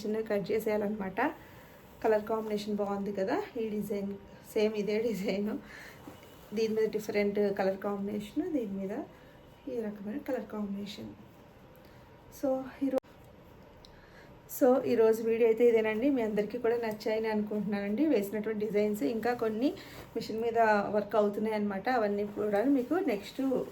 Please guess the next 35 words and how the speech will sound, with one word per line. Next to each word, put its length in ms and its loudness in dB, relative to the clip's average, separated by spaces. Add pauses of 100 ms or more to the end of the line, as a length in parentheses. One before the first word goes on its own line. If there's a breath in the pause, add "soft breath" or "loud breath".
(140)
ఆ, 20 -4 (440)
ముందు 260 0
ముందు 200 2
వచ్చే 180 0 (100)
వీడియోస్ 340 -2
అయితే 200 -6
ఖచ్చితంగా 360 -4 (100)
షేర్ 280 0
చేస్తాను. 440 -2 (640 loud breath)
ఆ, 40 -4 (200)
మన 160 0
వీడియోస్ని 580 0 (100)
రెగ్యులర్గా 380 0
ఫాలో 360 2
అవుతున్నందుకు 480 -2 (100)
thank 220 0
you 100 -10
so 80 0 (100)
much 160 -4
అండి 160 -2
అందరికీ 380 -2
కూడాను. 340 2 (460 loud breath)
అలాగే 280 4 (120)
మన 100 0 (140)
ఛానల్ని 300 2 (100)
కొత్తగా 280 2
ఎవరైనా 240 2 (100)
చూస్తున్నట్లయితే 520 -4
సబ్స్క్రైబ్ 600 -6
చేసుకోండి. 540 -4
అలాగే 280 -2 (140)
పక్కనే 300 -6
ఉన్న 200 -2 (440 loud breath)
బెల్ 220 0
బటన్ని 260 -6